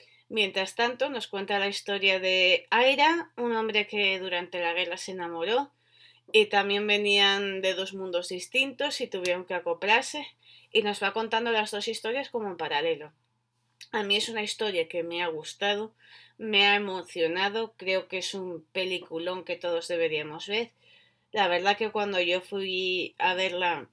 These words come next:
no tenía muchas expectativas, porque a mí las películas de amor no me suelen gustar, pero me atrajo el tema que se hablara del arte, ya que a mí la pintura me encanta.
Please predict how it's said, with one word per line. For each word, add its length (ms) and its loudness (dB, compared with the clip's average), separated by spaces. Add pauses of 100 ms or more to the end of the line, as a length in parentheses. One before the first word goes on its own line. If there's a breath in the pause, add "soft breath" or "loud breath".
no 240 -4
tenía 240 0
muchas 320 -8
expectativas, 800 -2
porque 240 -8
a 40 -6
mí 120 -4
las 180 -6
películas 540 -6
de 60 -6
amor 240 -6
no 160 -6
me 100 -8
suelen 340 -6
gustar, 500 0 (680 soft breath)
pero 260 0
me 140 0
atrajo 720 2
el 240 2
tema 320 0
que 100 -8
se 140 -6
hablara 340 0
del 200 2
arte, 340 0
ya 140 2
que 80 -8
a 40 -4
mí 360 -2
la 220 -2
pintura 440 -6
me 120 -8
encanta. 680 0